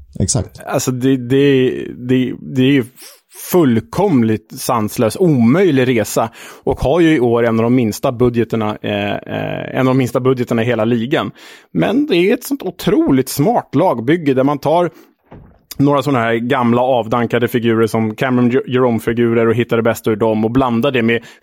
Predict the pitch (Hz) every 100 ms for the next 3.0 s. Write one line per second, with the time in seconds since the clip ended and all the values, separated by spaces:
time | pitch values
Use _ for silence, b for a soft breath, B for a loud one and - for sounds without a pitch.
0 | - - 120 156 110 92 104 107 113 120
1 | 117 117 120 104 101 127 117 101 95 120
2 | 117 - 117 127 120 95 - 95 101